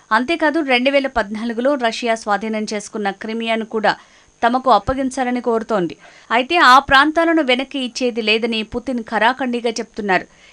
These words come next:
ఈ డిమాండ్ల కారణంగానే శాంతి చర్చలు ముందుకు వెళ్లటం లేదు. అయితే ఇప్పుడు కర్స్క్, బెల్గో రోడ్ ప్రాంతాలను చేజిక్కించుకుంటే, తమ భూభాగాలను వదిలేస్తే ఈ ప్రాంతాలను అప్పగిస్తామని ఉక్రెయిన్ బేరసారాలకు దిగే అవకాశం ఉంది.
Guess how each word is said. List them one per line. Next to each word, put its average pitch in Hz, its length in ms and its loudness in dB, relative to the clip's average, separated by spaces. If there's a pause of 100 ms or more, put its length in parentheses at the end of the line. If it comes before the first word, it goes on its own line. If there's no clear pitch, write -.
(120)
ఈ 233 120 -2
డిమాండ్ల 233 420 2
కారణంగానే 240 720 0
శాంతి 277 580 0
చర్చలు 277 240 -4
ముందుకు 240 340 -4
వెళ్లటం 208 340 -2
లేదు. 175 220 -2 (400)
అయితే 349 280 0
ఇప్పుడు 302 240 0
కర్స్క్, 302 600 -2
బెల్గో 240 460 2
రోడ్ 254 220 2
ప్రాంతాలను 220 560 -2
చేజిక్కించుకుంటే, 226 1040 -6 (160)
తమ 220 160 4 (120)
భూభాగాలను 247 600 2
వదిలేస్తే 226 580 -2 (320)
ఈ 262 120 0
ప్రాంతాలను 285 580 2
అప్పగిస్తామని 233 840 -2 (260)
ఉక్రెయిన్ 254 420 -2
బేరసారాలకు 240 800 0
దిగే 226 220 -4
అవకాశం 220 480 -2
ఉంది. 180 260 -4